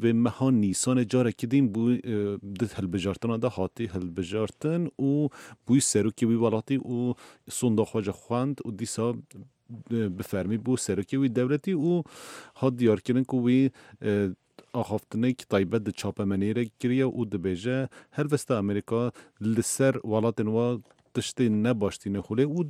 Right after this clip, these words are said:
di dema serokê Amerîkayê Obama de peymanek di navbera Îranê û, e, bi taybetî hin devletên cîhanê re hatî bû çêkirin. Serok Trump jî di kampeyna serokatiya xwe de gotî bû ku eger ew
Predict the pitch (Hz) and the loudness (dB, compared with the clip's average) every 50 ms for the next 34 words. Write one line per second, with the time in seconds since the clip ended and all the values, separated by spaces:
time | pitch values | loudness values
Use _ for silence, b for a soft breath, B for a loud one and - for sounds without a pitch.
0 | - _ - 139 139 120 123 147 156 156 156 156 143 - - - 107 104 110 - | -6 _ 2 2 4 4 4 2 4 2 2 0 -2 0 0 2 2 2 0 -2
1 | - - 131 - - _ _ - 131 117 104 104 101 101 117 - - 117 113 113 | -2 -2 -2 -2 -4 _ _ -6 -4 -2 0 0 0 0 -2 0 0 0 0 0
2 | 113 - - 117 101 90 117 123 120 113 117 120 - - 104 98 95 110 117 117 | -2 -2 -4 -4 0 0 0 2 2 2 0 0 0 0 0 0 2 0 0 0
3 | 117 98 - 98 101 98 92 104 117 117 107 - 113 120 117 139 151 165 175 175 | 0 -2 -2 -2 0 0 0 2 2 2 2 0 0 0 0 0 0 0 0 0
4 | 160 - 131 143 147 156 156 B B B B B B B B B - - 101 92 | 0 -2 -2 -2 -2 -2 -2 B B B B B B B B B -6 -4 -4 -4
5 | - - 113 101 95 90 110 - 131 123 104 123 127 127 110 107 95 98 113 - | -2 0 0 2 2 0 0 0 0 0 2 2 2 2 2 2 2 0 0 2
6 | - 127 104 82 90 90 85 110 120 123 120 107 87 98 101 - - 101 107 107 | 2 0 0 0 -4 -4 -2 0 2 2 2 2 2 0 0 0 -2 -2 -2 -2
7 | - - - 98 - - - 92 98 117 127 135 131 B B B B B - - | -2 -2 -4 -4 -4 -4 -4 -2 0 0 2 0 0 B B B B B -8 -2
8 | - 107 101 98 95 - - - 113 117 113 101 120 131 131 120 101 85 80 101 | 0 2 2 2 0 -4 -2 0 0 0 2 2 2 2 2 0 -2 0 2 2
9 | 95 92 - - - 98 90 - - 139 147 147 131 - - 107 104 107 - 104 | 2 2 0 -4 -6 -6 -2 2 2 2 4 2 0 0 0 -2 -2 -2 -2 -4
10 | 95 - 127 135 127 - - 135 131 143 127 98 107 110 - 156 156 143 135 - | -2 0 0 0 0 2 0 0 0 0 0 0 -2 0 0 0 0 0 0 0
11 | - 156 - - - 127 117 104 123 135 147 156 165 165 156 - - _ 135 139 | 0 -2 -2 -2 -4 -4 0 2 4 4 4 4 2 2 0 -2 -4 _ 4 6
12 | 139 | 6